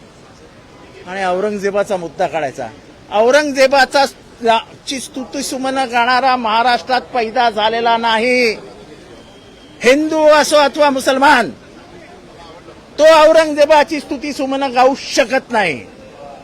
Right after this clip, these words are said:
मग माझा प्रश्न हा आहे, तो कोरटकर आमच्या शिवाजी महाराजांना शिव्या देतो, तो सोलापूर, आमच्या सोलापूरकर आमच्या शिवाजी महाराजांच्या हुशारीचं, कर्तृत्वाचं,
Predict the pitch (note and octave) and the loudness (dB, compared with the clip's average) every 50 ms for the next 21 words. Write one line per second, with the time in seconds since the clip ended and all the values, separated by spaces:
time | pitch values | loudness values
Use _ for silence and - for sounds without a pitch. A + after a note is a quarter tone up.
0 | - - - D3+ E3 F3+ F#3 F3+ F#3+ - C#4 C#4+ D#4 C#4+ C#4 C4+ C#4+ C#4 C4 B3 | -20 -12 -10 -8 -4 -2 -2 0 2 2 2 2 2 0 0 0 0 2 4 4
1 | B3 A#3+ A#3 A#3 A#3 A#3+ D4 D#4 D#4 - - - - - - - - - - - | 4 4 4 4 4 4 2 0 -2 -6 -16 -20 -20 -20 -20 -20 -20 -20 -20 -12
2 | - - C4+ C4 B3+ - C#4 C4 C4+ C#4 D4+ D4 C#4+ - E4 D#4+ D#4 D4 D4+ C#4+ | -4 -2 -2 -2 -2 -4 -2 0 2 4 2 2 0 0 0 2 2 2 0 2
3 | - D#4+ - - D4+ D4 D4 D#4 D#4+ D#4 D4 C4+ C4+ D4+ D#4 D#4 D#4 D#4+ D#4+ D#4+ | 0 0 2 2 2 2 2 2 0 -2 0 2 2 2 2 2 2 0 0 0
4 | D#4+ D4+ - D#4 D#4+ E4+ F#4 E4 D#4 C#4 - - D#3+ A#2 - - - - - - | -2 -2 -2 0 2 2 4 4 2 0 -2 -6 -10 -10 -12 -18 -20 -20 -20 -20
5 | - - - - - - - - - - - - - - - D4 D4 - - E4+ | -20 -20 -20 -20 -20 -20 -20 -20 -20 -20 -20 -20 -14 -4 0 2 2 2 2 2
6 | D4+ D#4 E4+ E4+ E4 E4 E4 E4+ D#4 D4+ D#4 D#4 D#4 D#4 C4+ - E4 D#4+ D4+ - | 2 4 4 2 2 0 -4 -4 -2 -2 -2 -2 -2 -4 -4 0 2 2 2 2
7 | - D4+ D4+ E4 E4 D#4+ E4 E4 D#4+ - D#4+ D#4+ D#4+ D#4+ D4+ D4+ C#4 - D#4+ D#4 | 2 2 2 2 2 0 -2 -6 -6 -2 0 2 2 2 0 -2 0 0 0 0
8 | - D4+ D#4 D#4 E4 D#4+ E4+ D#4+ D4+ C#4+ C#4+ D#4 D#4+ D#4+ D#4+ D#4 D#4+ D4+ - E4+ | 0 0 0 0 0 0 0 -2 -2 0 2 2 2 2 2 0 -2 -2 0 2
9 | E4 F4 E4+ A#3 E3+ G#3 - - E4 E4 E4 E4 C4 - C#4+ B3 F#3+ D3+ - - | 2 2 2 2 -2 -4 -2 0 0 2 0 -2 -2 -2 0 0 0 -2 -6 -12
10 | - - - - - - - - D4 D4+ B3 - F4 D#4 C#4 E4+ D#4+ D4+ D4 - | -20 -20 -20 -20 -20 -8 -2 0 0 0 0 -4 -8 -8 -2 0 0 0 2 2
11 | D4+ C#4 B3+ G3+ | 0 0 0 -2